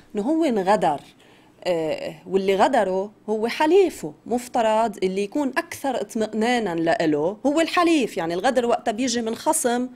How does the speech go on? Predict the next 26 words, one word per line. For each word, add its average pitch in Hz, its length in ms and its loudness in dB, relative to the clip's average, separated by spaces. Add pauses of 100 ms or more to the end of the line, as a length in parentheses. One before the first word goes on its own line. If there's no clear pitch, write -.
(220)
معروف 277 440 2
الخصم. 170 440 -4 (400)
بس 190 160 -2
اليوم 285 320 4
مشان 226 260 0
هيك 320 240 0
الجرح 233 400 -2
كبير 220 520 -2
عند 208 240 -4
جمهور 208 440 0
التيار، 185 540 -2
إنه 233 140 -4
مش 294 260 0
هيدا 254 260 2
اللي 185 180 2
توقعه 226 720 0 (300)
من 349 220 4
حزب 196 340 -2
الله، 185 420 0 (200)
خاصة 247 760 0
إنه 196 520 -4 (380)
رئاسة 220 580 0
العماد 190 540 0
ميشيل 190 340 0
عون 214 280 0
تدمرت 208 1040 0